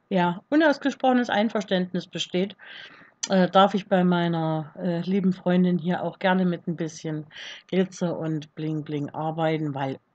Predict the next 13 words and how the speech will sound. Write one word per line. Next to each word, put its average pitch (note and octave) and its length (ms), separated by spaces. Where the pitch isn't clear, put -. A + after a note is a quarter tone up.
ohne G#3+ 540
geht E3 440
einfach C#3 680
nicht. A3+ 440
Das A#3 240
heißt, G3 340
wir, E3 520
äh, D#3+ 580
benutzen A3 420
jetzt G3+ 260
für F3+ 100
den D#3+ 140
Schmucknagel F3+ 680